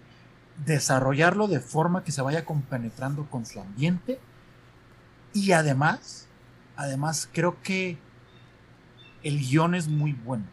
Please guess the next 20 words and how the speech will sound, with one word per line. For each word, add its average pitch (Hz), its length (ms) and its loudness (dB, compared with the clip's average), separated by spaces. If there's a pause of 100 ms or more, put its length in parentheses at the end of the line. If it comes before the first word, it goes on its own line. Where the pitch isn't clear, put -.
(580)
Creo 170 200 -2
que - 80 0
el 185 120 0
guión 165 220 0
acompaña 151 640 -2
perfectamente 143 840 -4
al 143 140 0
desarrollo 123 500 -6
de 127 140 -6
estos 131 340 -8
dos 123 260 -8
elementos. 131 580 -4 (1500)
Y 147 560 2 (1400)
ahí, 220 240 6
por 311 180 2
ejemplo, 262 680 4
en 165 140 2
esta 208 220 2
segunda 220 320 4
vista, 247 440 -2